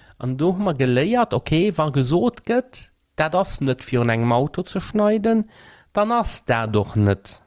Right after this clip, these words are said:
für ein Auto zu schneiden. Voilà, gut. So,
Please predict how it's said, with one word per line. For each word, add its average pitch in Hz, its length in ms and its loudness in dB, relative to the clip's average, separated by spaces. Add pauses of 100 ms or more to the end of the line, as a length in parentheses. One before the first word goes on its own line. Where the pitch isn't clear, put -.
für 98 200 -4
ein 95 400 -2
Auto 95 340 -4
zu - 120 -12
schneiden. - 460 -12 (1900)
Voilà, 127 300 -2 (320)
gut. - 300 -2 (1000)
So, 117 380 2